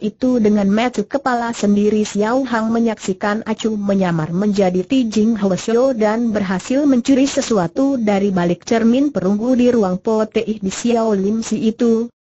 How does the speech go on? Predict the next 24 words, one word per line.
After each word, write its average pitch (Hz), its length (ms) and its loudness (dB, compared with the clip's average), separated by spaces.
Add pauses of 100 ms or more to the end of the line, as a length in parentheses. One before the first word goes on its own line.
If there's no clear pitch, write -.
(120)
Sungguh 247 560 0
tak - 320 -6
tersangka 220 640 -2
bahwa 180 320 0
barang 196 480 0
curian 208 480 0
itu 180 240 -6
adalah 180 480 0
Ih 254 240 -2
Kim 262 240 2
Keng 262 240 2
yang 226 240 2
merupakan 208 560 -2
lewekang 220 480 -2
pit 254 240 -4
kip 311 320 -4
atau 165 400 -6
kitab 185 400 -6
pusaka 208 480 -2
berlatih 170 560 -2
lewekang 196 480 -2
yang 196 160 -4
paling 190 400 -2
hebat 175 320 -4